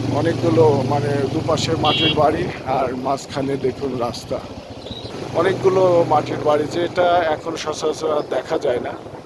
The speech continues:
আমরা সেই গ্রামে চলে আসছি। আহ, এই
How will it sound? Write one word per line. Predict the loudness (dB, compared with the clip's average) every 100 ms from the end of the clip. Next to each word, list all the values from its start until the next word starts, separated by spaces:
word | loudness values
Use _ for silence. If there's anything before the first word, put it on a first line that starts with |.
| -16 -14 -16 -6
আমরা | -4 -2
সেই | 0 -2 -2 2
গ্রামে | 4 6 4
চলে | 0 0 2
আসছি। | 0 -2 -4 -4
আহ, | -6 -10 -12 -12 -12 -10 -10 -4 -2 0 0
এই | 0